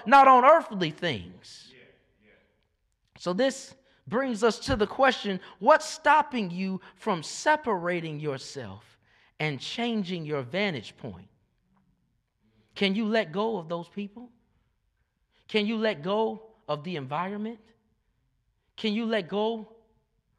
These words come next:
Speaker 1: of that feeling? What's stopping you from getting that separation and going up to your own mountaintop? Changing your own vantage point?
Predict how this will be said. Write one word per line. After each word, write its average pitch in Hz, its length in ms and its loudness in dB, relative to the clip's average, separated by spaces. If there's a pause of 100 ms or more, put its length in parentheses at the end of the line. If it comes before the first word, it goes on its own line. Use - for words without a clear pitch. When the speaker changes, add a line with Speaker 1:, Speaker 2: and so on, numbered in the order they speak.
Speaker 1:
of 151 160 -4
that 151 160 -4 (120)
feeling? 226 420 -6 (1120)
What's 294 220 0
stopping 302 560 4
you 214 80 0
from 196 280 -6
getting 196 280 -4
that 175 200 -6
separation 180 640 -8
and 147 120 -10
going 170 300 -4
up - 160 -12
to 175 100 -14
your 156 140 -6
own 156 280 -6
mountaintop? 104 600 -16 (720)
Changing 180 460 -2
your 165 200 0
own 160 380 -6 (160)
vantage 120 360 -10
point? 123 120 -10